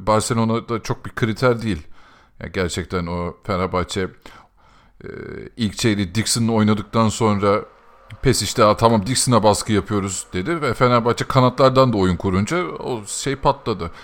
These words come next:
Yani öyle bir, e, savunma direnci de yoktu zaten,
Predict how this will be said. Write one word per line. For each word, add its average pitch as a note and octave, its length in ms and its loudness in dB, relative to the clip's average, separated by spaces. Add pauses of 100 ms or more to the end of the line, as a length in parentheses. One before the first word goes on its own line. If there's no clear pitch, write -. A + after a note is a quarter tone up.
(140)
Yani F2+ 140 -4
öyle F#2+ 220 0
bir, G2 180 -8
e, F2 400 -4
savunma G2+ 460 0
direnci G#2 380 0
de G2 40 -10
yoktu D2 280 -10
zaten, E2 360 -10